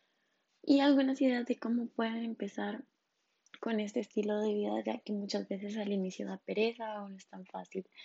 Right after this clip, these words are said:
A mí, la verdad, me llama mucho la atención todo sobre la comida saludable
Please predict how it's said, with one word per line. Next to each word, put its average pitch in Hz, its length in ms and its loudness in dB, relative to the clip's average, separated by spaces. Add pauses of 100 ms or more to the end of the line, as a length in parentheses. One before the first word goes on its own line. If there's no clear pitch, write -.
(720)
A 240 100 -2
mí, 233 240 2
la 240 140 2
verdad, 233 300 0
me 214 120 -2
llama 214 240 -2
mucho 208 300 0
la 226 100 -2
atención 202 840 -4
todo 208 300 2
sobre 202 560 -6 (140)
la 202 160 -8
comida 196 320 -16
saludable 214 760 -4